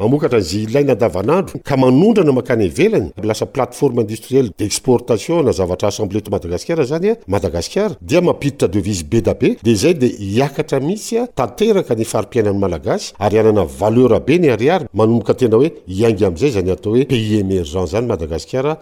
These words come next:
misy mponina izay manana pouvoir d'achat miakatra amin'ny fari-piainana, izay ny tanjony atao hoe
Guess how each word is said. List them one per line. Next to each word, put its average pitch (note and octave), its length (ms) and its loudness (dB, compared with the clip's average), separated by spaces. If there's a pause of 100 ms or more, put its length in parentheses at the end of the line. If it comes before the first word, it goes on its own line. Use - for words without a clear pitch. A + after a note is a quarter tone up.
misy C3 540 -4
mponina D#3 560 0
izay F#2+ 180 -2
manana B2+ 460 0 (180)
pouvoir F#2 380 -2
d'achat C3 400 -4
miakatra A2+ 400 -2
amin'ny F#2+ 100 -2
fari-piainana, D3 640 -2
izay A2+ 240 0
ny - 80 2
tanjony F#2 460 -2
atao G2+ 240 -2
hoe B2+ 80 -2